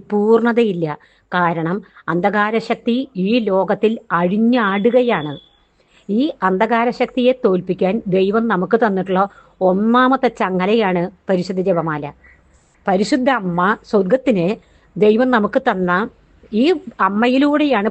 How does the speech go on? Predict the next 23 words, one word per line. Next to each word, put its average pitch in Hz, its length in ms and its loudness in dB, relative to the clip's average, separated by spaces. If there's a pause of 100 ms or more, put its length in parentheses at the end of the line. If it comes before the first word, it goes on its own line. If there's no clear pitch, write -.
പുത്രനെ 240 420 0
ദൈവം 208 240 2
നമുക്ക് 202 260 -2
തന്നത്. 170 260 -2 (840)
ഈ - 20 2 (160)
സഭയാകുന്ന 220 880 0 (640)
ആ - 20 2 (140)
ശരീരത്തിലെ 240 560 2 (180)
ഓരോ 233 320 4 (360)
മക്കളും 175 420 0 (440)
അവരെ 214 260 2 (360)
ദ-, 226 80 -2 (180)
ശിരസാകുന്ന 240 640 2 (100)
ക്രിസ്തുവിലേക്ക് 240 640 2 (240)
ഒന്നിപ്പിക്കുന്ന 226 600 0 (140)
കണ്ണനാളം 202 540 0 (100)
പരിശുദ്ധ 190 400 0
അമ്മയാണ്. 175 360 -4 (760)
പരിശുദ്ധ 185 440 -2
അമ്മ 208 120 0 (200)
നമ്മുടെ 196 220 0 (100)
ആത്മീയ 190 320 0 (100)
നാഥയാണ്. 170 560 -2